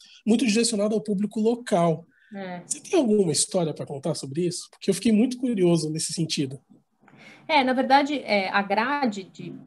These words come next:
Speaker 2: de conteúdo de Portugal e de Angola, ela é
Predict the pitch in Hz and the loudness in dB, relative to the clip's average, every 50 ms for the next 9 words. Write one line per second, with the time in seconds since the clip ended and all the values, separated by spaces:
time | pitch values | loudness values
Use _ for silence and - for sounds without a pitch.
0 | _ _ _ - 156 165 170 - 185 175 - 185 170 185 214 226 208 - 160 160 | _ _ _ -20 -18 -18 -14 -12 -14 -12 -10 -10 -6 -2 -2 -2 -2 -4 -12 -14
1 | 160 170 170 - _ - 185 - - 175 175 170 170 170 170 170 165 165 156 156 | -14 -16 -16 -14 _ -14 -14 -12 -12 -8 0 4 4 4 4 2 -4 -10 -12 -8
2 | 160 180 202 220 202 185 175 175 185 196 196 208 208 208 | -2 0 2 2 4 2 2 2 4 4 2 2 2 -2